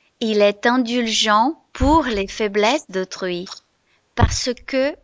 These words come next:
il sait qu'il a lui-même besoin d'indulgence, et se rappelle cette parole du Christ,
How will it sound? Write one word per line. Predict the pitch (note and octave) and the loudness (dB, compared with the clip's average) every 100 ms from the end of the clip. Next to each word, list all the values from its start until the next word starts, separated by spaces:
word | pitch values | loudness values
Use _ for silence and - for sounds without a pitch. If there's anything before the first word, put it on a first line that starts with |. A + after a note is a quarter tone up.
| - | -6
il | A#3+ A#3 | -6 -8
sait | - - D#4+ E4+ | -10 -6 -6 -6
qu'il | B3 G#3+ | -6 -4
a | G#3 | -2
lui-même | A3 C4 A3 A#3 C4 G#3 | -2 -2 -2 -2 -2 -2
besoin | F#3 B3+ C4+ A3+ A#3+ C4+ D#4 | 2 2 2 -4 -4 0 0
d'indulgence, | G3+ F3+ F3+ F3+ F3+ G3 F3 F3 F3+ - F#3 - _ _ _ _ _ - - | 0 -4 -4 -4 -2 0 0 0 -4 -6 -6 -8 _ _ _ _ _ -20 -6
et | - A3 | 0 2
se | - A#3 | 4 2
rappelle | A3 - G#3+ A3+ - A3+ G#3 G3+ | 0 -2 -2 0 0 2 2 -2
cette | - G#3+ G3+ | -6 -6 -4
parole | A3 G3+ G3+ G#3+ | -2 -2 0 -2
du | F#3+ G#3 | -4 -10
Christ, | - - G3 F#3 - | -8 -8 -8 -8 -6